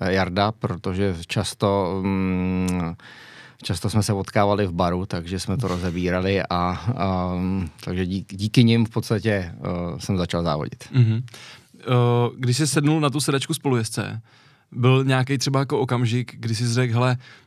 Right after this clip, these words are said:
Speaker 2: tohle mě jako fakt bude bavit tady odsaď z té prav-, z toho pravýho křesla?“
Speaker 1: No, b-, pak asi, když to jako, mm,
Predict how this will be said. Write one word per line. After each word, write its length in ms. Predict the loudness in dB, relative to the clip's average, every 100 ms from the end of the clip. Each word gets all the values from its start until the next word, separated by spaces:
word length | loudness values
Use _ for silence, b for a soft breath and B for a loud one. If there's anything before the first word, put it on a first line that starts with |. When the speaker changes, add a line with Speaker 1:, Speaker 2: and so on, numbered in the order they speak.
| -4
Speaker 2:
tohle 180 | 0 4
mě 100 | 4
jako 140 | 2
fakt 200 | 0 0
bude 160 | 2 2
bavit 300 | 2 0 -4
tady 200 | -2 -2
odsaď 320 | -2 -4 -8
z 40 | -6
té 100 | -6
prav-, 280 | -4 -4
z 120 | -4 -4
toho 140 | -2
pravýho 300 | -2 -2 -4
křesla?“ 340 | -4 -6 -6 -10 -14 _ B B B B B B B B B -12
Speaker 1:
No, 160 | -6 -4
b-, 160 | -4 -8 -12 _
pak 220 | 0 0 0
asi, 300 | -2 0 2
když 260 | 2 0 -2
to 480 | 0 2 2 0 -2
jako, 300 | -2 -2 -2
mm, 840 | -2 -2 -2 -4 -4 -8 -10 -12